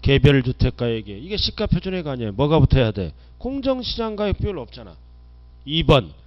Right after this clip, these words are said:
신안군수구청장이 결정한 가액이 시가표준액이지?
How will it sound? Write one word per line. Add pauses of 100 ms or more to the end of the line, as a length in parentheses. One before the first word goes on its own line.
(180)
신안군수구청장이
결정한
가액이
시가표준액이지?